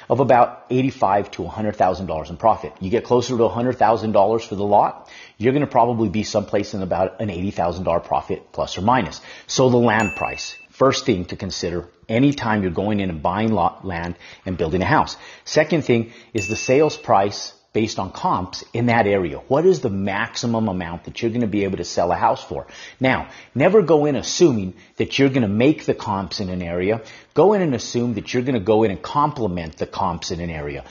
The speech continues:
So the comparable homes that are selling in that vicinity, you wanna be able to sit within that realm. And so if homes in that area are selling for between four hundred and fifty thousand dollars and five hundred and fifty thousand dollars,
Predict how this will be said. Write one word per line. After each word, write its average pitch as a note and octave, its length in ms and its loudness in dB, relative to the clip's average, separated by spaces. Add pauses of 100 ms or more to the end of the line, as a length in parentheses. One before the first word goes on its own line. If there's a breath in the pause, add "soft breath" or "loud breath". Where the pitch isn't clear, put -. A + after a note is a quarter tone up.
(220 loud breath)
So A#2+ 180 2
the A2+ 80 2
comparable D#3 720 0
homes A2+ 540 -4
that F2 120 -4
are E2+ 60 -10
selling A2 440 0
in E2 100 -8
that G2+ 180 -4
vicinity, D#3 580 0 (240 loud breath)
you D3 200 2
wanna G#3+ 280 4
be C3+ 200 6
able C3+ 140 4
to G#2 60 2
sit - 440 2
within G2+ 300 0
that G#2 240 -2
realm. F#2+ 320 -4 (360 loud breath)
And A#2 180 0
so B2+ 340 4
if C3 160 0
homes F#3+ 380 -2
in A#2+ 100 -2
that A#2 200 0
area A#2 340 2
are F2 100 2
selling B2 460 2 (200 loud breath)
for A2+ 180 0
between A2 380 -2
four C3 360 2
hundred C3 240 0
and G#2 100 -4
fifty C3 300 -4
thousand A#2 440 2
dollars A2 400 4
and E2+ 100 -10
five G#2+ 260 2
hundred A#2 220 -4
and A2+ 100 -6
fifty B2 300 -8
thousand B2 380 0
dollars, D3 460 2